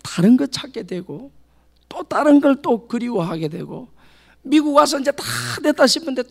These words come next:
또 다른 것을 이제 또 하게 되고, 어, 내가 여기만 벗어나면 좋겠다 했는데 또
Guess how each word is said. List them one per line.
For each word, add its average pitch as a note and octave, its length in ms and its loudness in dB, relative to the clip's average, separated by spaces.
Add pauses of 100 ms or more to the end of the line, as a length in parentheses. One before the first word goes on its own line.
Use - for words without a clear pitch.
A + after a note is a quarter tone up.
또 G#4+ 300 -6
다른 C#4 300 0
것을 B3+ 220 -10
이제 F#3+ 200 -10
또 A3 180 -10
하게 G3 340 -8
되고, C#3+ 540 -8 (200)
어, - 120 -16 (380)
내가 A#3 220 8
여기만 D#4 680 12
벗어나면 C4 480 -4
좋겠다 G#3 480 -4
했는데 A3 420 -4 (100)
또 C#4 440 -10